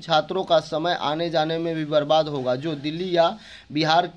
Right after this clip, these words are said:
से बाहर के किसी अन्य center पर यूपीएससी mains में शामिल होने वाले हैं। ऐसे छात्रों की संख्या लगभग एक हज़ार है। अब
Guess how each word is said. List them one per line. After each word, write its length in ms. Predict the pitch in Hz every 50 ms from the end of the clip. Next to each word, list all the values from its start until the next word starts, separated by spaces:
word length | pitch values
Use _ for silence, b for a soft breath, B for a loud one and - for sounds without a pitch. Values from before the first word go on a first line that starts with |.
| - - -
से 240 | - - - 170 165
बाहर 420 | 143 139 143 139 151 165 175 180
के 220 | 170 170 165 135 123
किसी 380 | - - - 170 165 - 170
अन्य 320 | 160 - 156 180 190 185 170
center 380 | - - 165 156 143 165 160
पर 240 | 147 - 170 165 139 -
यूपीएससी 500 | 151 151 147 - 156 147 147 - 170 170
mains 360 | 165 160 170 175 170 170 -
में 140 | 147 135 135
शामिल 360 | 131 - 135 127 147 165 165
होने 280 | 156 135 143 143 147 147
वाले 280 | 143 131 123 123 123
हैं। 340 | 123 113 95 90 - - - B B B B B
ऐसे 280 | - 156 165 165 190 185
छात्रों 380 | 180 - 165 - - 165 170 156
की 140 | 156 160
संख्या 340 | 156 - 151 143 143 151 160
लगभग 440 | 151 147 139 131 131 135 151 165 - - -
एक 180 | 135 135 - -
हज़ार 240 | 92 92 92 90 95
है। 60 | 101
अब 140 | - -